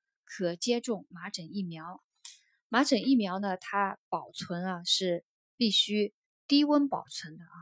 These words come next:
麻疹疫苗必须低温保存。对于易感患儿接触病人以后两天内接种呢，有预防效果啊。然后接触五天内的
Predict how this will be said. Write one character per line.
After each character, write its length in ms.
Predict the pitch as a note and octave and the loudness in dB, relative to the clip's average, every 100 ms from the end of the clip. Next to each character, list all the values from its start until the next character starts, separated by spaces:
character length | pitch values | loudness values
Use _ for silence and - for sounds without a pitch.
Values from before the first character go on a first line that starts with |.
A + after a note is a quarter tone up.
| - | -20
麻 180 | - E3+ | -20 -16
疹 200 | - F3 | -12 -12
疫 80 | F#3 | -10
苗 320 | F3 E3 D#3+ | -12 -12 -16
必 100 | - | -14
须 160 | F3+ - | -12 -10
低 160 | F#3 F#3+ | -6 -4
温 200 | G3+ G3+ | -4 -6
保 180 | D#3 | -12
存。 380 | C3+ - E3 F3+ - _ _ _ _ _ _ _ _ - | -14 -12 -12 -12 -16 _ _ _ _ _ _ _ _ 2
对 260 | D4+ C4+ | 6 6
于 380 | G#3+ G3+ A3 A3 _ _ - | 4 0 0 -2 _ _ 2
易 220 | D#4+ C#4 | 6 6
感 200 | - - - | 4 -2 -2
患 220 | - G#3+ | 0 0
儿 260 | E3+ E3+ - - | 0 -4 -8 -2
接 260 | - C#4 | 2 4
触 180 | C#4 B3 | 2 -2
病 240 | A3 C#4 A3+ | 0 2 2
人 220 | F3+ G3 | 2 -4
以 80 | D#3 | -6
后 200 | - A3+ | -4 -2
两 240 | F#3 F3+ - | -2 -4 -8
天 280 | - - C#4 | -4 2 4
内 200 | C#4+ G#3 _ _ _ _ | 4 0 _ _ _ _
接 240 | - D4 D4 | 2 4 4
种 220 | B3+ E3 | 0 -6
呢， 220 | E3 F3 | -6 -6
有 200 | F3+ D#3+ | -6 -4
预 140 | - B3 | 0 0
防 200 | D#3+ E3+ | 0 -6
效 220 | - F#3+ | -6 -6
果 220 | - - _ _ _ | -12 -20 _ _ _
啊。 140 | D#3+ - _ _ _ _ _ _ _ - | -20 -20 _ _ _ _ _ _ _ 0
然 160 | G3 | 2
后 180 | A#3+ A3+ G3+ _ | 4 2 2 _
接 260 | - D4+ D4+ | 2 4 4
触 280 | - A#3+ - | 2 -2 -4
五 200 | E3+ D3+ - | -10 -12 -10
天 280 | - C#4+ D4+ | 0 2 4
内 180 | D4 | 4
的 100 | G3+ | 2